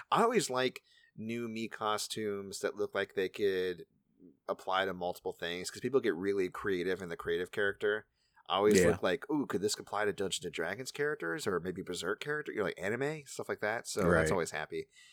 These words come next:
Speaker 1: And there was also, which I thought was really cool, Ghosts and Goblins armor, like Arthur's armor from that game.
Speaker 2: Uh-huh.
Speaker 1: And a little tidbit he did not talk about in the presentation, if you have any save data from Persona five Strikers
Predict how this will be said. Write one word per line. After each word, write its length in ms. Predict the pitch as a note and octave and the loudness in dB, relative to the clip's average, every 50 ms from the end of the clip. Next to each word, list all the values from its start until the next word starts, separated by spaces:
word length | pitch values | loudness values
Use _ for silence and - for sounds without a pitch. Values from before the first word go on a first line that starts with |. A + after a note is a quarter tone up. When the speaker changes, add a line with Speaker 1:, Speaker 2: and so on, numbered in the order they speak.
| - _ _ - | -20 _ _ -2
Speaker 1:
And 420 | A2+ B2 A#2+ A#2+ A#2+ A2+ A2 G#2+ - _ - - _ _ _ | 0 2 4 4 2 2 0 -4 -10 _ -20 -20 _ _ _
there 140 | A#2 B2 B2 | 4 6 6
was 140 | B2 A#2 | 6 6
also, 580 | B2 A2+ A2 A2+ - - B2+ A#2 A2 G#2+ G#2+ G#2 - - | 6 6 6 6 4 4 6 8 8 10 10 8 6 4
which 140 | - A2+ - | 0 -2 0
I 40 | B2+ | 4
thought 140 | - B2+ G#2+ | 4 4 4
was 100 | G2 - | 4 4
really 140 | G#2+ F#2+ F2 | 2 0 2
cool, 240 | - G#2 G#2 F#2+ F2 | 2 2 2 2 2
Ghosts 300 | - G2+ G2+ F#2+ - - | 2 2 2 2 2 -2
and 120 | G2 F#2+ | -6 -6
Goblins 540 | F2 F#2+ F2 F2 F2 F#2 G2 F#2 F2+ F2 - | -4 -2 -2 0 0 -2 -2 -4 -4 -6 -4
armor, 380 | - F#2+ G2 F#2+ F#2 F#2 F#2 F2+ | -2 -2 -2 -2 -2 -4 -4 -4
like 120 | E2+ E2 - | -4 -4 -2
Arthur's 480 | E2 F2+ F2+ - F#2+ F#2 F2+ F2 - - | -2 -2 -2 -2 -4 -4 -4 -4 -6 -6
armor 340 | - F#2 F#2+ F2 F2+ F2 E2+ | -4 -4 -4 -4 -4 -6 -6
from 160 | - - F#2 | -8 -8 -8
that 180 | F2 E2+ D#2 - | -6 -6 -4 -4
game. 340 | - F2+ F2+ F2+ F#2 F2+ - _ _ _ - | -4 -4 -4 -4 -6 -10 -14 _ _ _ -2
Speaker 2:
Uh-huh. 320 | E2 E2+ E2 E2 E2 E2 - - - - - - - - - - - | 0 0 0 0 0 -2 -4 -8 -16 -20 -20 -20 -20 -20 -12 0 4
Speaker 1:
And 280 | C3 C#3 C#3+ C#3+ C#3 C3+ - | 6 8 8 8 8 6 6
a 100 | B2+ B2+ | 6 6
little 220 | C3 C3 D#3+ E3+ | 6 6 2 0
tidbit 360 | - - F3+ F3 D3 D3 A#2+ G#2 | 2 2 2 8 8 8 8 8
he 80 | B2+ | 6
did 120 | A2+ G#2+ G2+ | 2 2 4
not 220 | G#2+ A#2 F3+ - | 4 2 2 2
talk 160 | - D3+ A2 - | 2 0 0 0
about 160 | - F#2 E2+ | 0 0 0
in 40 | E2 | 0
the 40 | E2 | -2
presentation, 800 | - - F2 E2+ D#2 E2 D#2+ - E2+ D#2 D#2 - - E2+ E2 E2 - _ - - - - _ - | -2 -2 -2 -2 -2 -6 -6 -4 -4 -2 -2 -4 -4 -6 -8 -10 -14 _ -20 -20 -20 -12 _ 4
if 220 | C3+ B2+ A#2+ - | 6 6 6 2
you 220 | A#2+ B2+ D3 F#3+ G#3+ | -2 -6 -2 0 0
have 520 | F3+ D#3+ D#3 D3+ C#3+ C3+ C3 A#2+ G#2+ - - - | 2 2 4 6 6 6 6 6 4 2 0 -2
any 220 | B2 C3 D3+ E3+ | -2 -2 0 -2
save 400 | E3 - - - B2+ C3 C#3+ A#2+ | -2 0 4 4 6 6 4 6
data 260 | A2+ G2+ F2 E2+ E2 | 6 6 6 6 2
from 220 | E2 - - F#2+ F2+ | 0 -2 -6 -10 -8
Persona 400 | - G2 - - A2 G#2+ G#2+ G#2 | -8 -6 -4 -2 0 0 -2 0
five 280 | - A2 G2+ G2+ F#2 | 2 2 2 2 0
Strikers 680 | - - - G#2+ G#2+ A2 G#2+ - F#2+ E2+ D#2+ D#2+ - | -2 0 2 2 2 2 0 0 -2 -2 -2 -4 -6